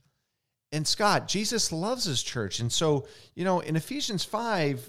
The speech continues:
you know, verse twenty-five, it says, "Husbands, love your wives, even as Christ also loved the church. And he gave himself for the church, that he might sanctify and cleanse it with the washing of water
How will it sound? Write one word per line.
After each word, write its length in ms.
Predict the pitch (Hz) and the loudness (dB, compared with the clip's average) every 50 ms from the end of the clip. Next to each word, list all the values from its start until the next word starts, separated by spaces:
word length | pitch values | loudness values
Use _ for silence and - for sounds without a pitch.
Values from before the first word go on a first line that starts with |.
| - - | -16 -12
you 100 | - 143 | -6 -4
know, 100 | 143 139 | -4 -2
verse 220 | 131 139 175 170 - | -2 -2 -4 -4 -4
twenty-five, 480 | - 185 175 165 - - - 202 175 | -4 -4 -4 -4 -2 -2 -2 -2 -2
it 100 | 156 - | -4 -2
says, 320 | - 151 135 135 120 - - - - - - - - | 0 2 2 2 0 -2 -8 -12 -20 -20 -20 -14 -6
"Husbands, 500 | - 220 247 226 202 185 165 139 113 131 | -4 -2 -2 0 0 2 2 2 2 2
love 240 | 139 165 202 202 | 2 2 2 2
your 140 | 202 190 165 | 0 -2 -2
wives, 480 | 151 156 180 185 175 160 139 117 - - - | -2 -2 -2 -2 0 0 0 -2 -2 -6 -6
even 400 | - 196 220 247 - 262 254 233 | -6 -4 -2 2 2 4 4 4
as 160 | 202 175 - | 4 2 2
Christ 640 | - - - - 185 175 185 196 196 202 196 - - - - | 0 -4 -4 -2 2 2 4 4 4 2 2 0 -2 -2 -2
also 460 | 147 165 175 180 170 - - 165 143 | 0 2 2 2 2 2 4 4 4
loved 760 | 131 120 123 127 143 160 175 180 185 190 190 180 165 143 127 | 4 4 4 6 8 8 10 10 10 8 6 4 0 -4 -2
the 120 | 135 131 | -2 -2
church. 800 | - - - - - 180 180 180 151 113 92 - - - - - - _ _ _ _ _ _ _ _ 147 | 0 0 -2 -2 -2 -4 -4 -2 -2 -4 -4 -6 -8 -10 -12 -12 -16 _ _ _ _ _ _ _ _ -2
And 120 | 160 170 | 0 2
he 120 | 175 170 | 2 0
gave 500 | 151 127 123 - 185 208 214 240 247 247 | -2 -4 -6 -4 -2 -2 0 0 0 0
himself 580 | 220 208 196 170 - - - 170 156 147 131 - | 0 0 0 0 0 0 0 2 2 0 0 -2
for 120 | - 139 | -4 -4
the 100 | 123 123 | -4 -4
church, 480 | - - - 127 110 92 85 - - - - - - - - - | -4 -4 -4 -4 -4 -4 -4 -6 -8 -12 -14 -16 -20 -20 -8 0
that 140 | - 123 123 | 2 4 4
he 120 | 139 170 175 | 4 4 4
might 280 | 180 175 165 156 - | 2 2 2 2 0
sanctify 640 | - - 190 180 208 202 - 170 - - 143 131 123 | 0 0 0 0 -2 -4 -6 -8 -4 -2 0 0 2
and 160 | 117 120 113 | 0 0 -2
cleanse 400 | - - 165 160 180 185 156 131 | -4 -4 -2 -2 0 0 0 0
it 180 | 120 101 - - | -2 -2 -2 -4
with 200 | 113 123 120 - | -4 -4 -4 -4
the 80 | 127 110 | -4 -4
washing 580 | 101 107 120 131 139 151 160 - - 180 175 | 0 2 4 4 4 4 2 0 -4 -4 -4
of 160 | 170 160 113 104 | -4 -4 -4 -6
water 580 | 101 104 113 117 117 120 127 127 123 127 123 | -6 -2 0 0 0 0 0 0 -2 -2 -6